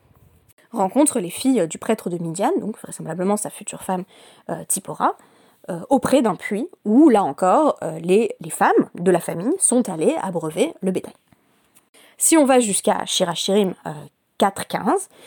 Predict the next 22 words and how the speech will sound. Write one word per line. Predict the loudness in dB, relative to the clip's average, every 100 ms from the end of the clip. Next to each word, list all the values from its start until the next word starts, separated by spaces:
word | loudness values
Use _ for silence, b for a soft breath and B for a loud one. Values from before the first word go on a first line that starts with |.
| B
qu'on | -12 -2
saute | 2 2
un | 0
petit | -6 -2
peu | 0
donc | 2 2
dans, | 0 -6
dans | 0 2
le | 2 0
Tanakh, | 0 2 2 0
on | 2 4
se | 2
rend | 0 0
compte | 2 2 4
que, | 4 4 2
euh, | -2
de | 0
ce | 2 2
sémantisme | 2 0 0 2 2 4
eau, | 4 4
femme, | 2 -2 -2
amour, | -4 0 2 2